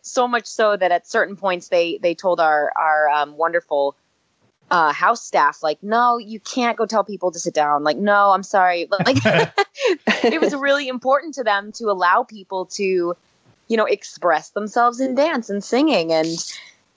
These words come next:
Speaker 1: <laughs> that was, yeah, that got a mixed reaction from the more theater going crowd. But honestly,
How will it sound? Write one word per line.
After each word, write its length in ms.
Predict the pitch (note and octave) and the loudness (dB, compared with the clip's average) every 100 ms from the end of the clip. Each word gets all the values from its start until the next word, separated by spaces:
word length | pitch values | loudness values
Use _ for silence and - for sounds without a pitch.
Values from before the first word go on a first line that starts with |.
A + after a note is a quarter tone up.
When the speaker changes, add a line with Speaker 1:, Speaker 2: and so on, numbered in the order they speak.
| _ - - | _ -16 -4
Speaker 1:
<laughs> 560 | C#4 A#4 D#4+ G4 G#4+ D4+ _ _ - - B3 - | 0 2 2 0 -2 -2 _ _ -20 -16 -16 -4
that 200 | A3+ G3+ | 0 2
was, 180 | G#3+ - | 0 -4
yeah, 240 | A3+ A#3+ | -2 0
that 220 | G#3+ B3+ B3 | 2 0 0
got 160 | A#3+ | -2
a 40 | A#3+ | -2
mixed 280 | A#3+ - | -10 -10
reaction 480 | B3 F#3+ F3+ - G3 | -2 0 -2 -4 -12
from 360 | - F3+ F3+ F3+ | -4 -4 -2 -6
the 80 | F3+ | -4
more 200 | F3+ E3+ | -2 -2
theater 260 | F#3+ F#3 | -2 -2
going 260 | E3+ D#3+ D#3+ | 0 -2 -4
crowd. 380 | E3 C#3+ E3 E3+ | -2 0 0 0
But 140 | E3 - C#3 | -2 2 0
honestly, 680 | F3+ F3+ - E3 D#3+ D#3 | 0 -4 0 0 0 -4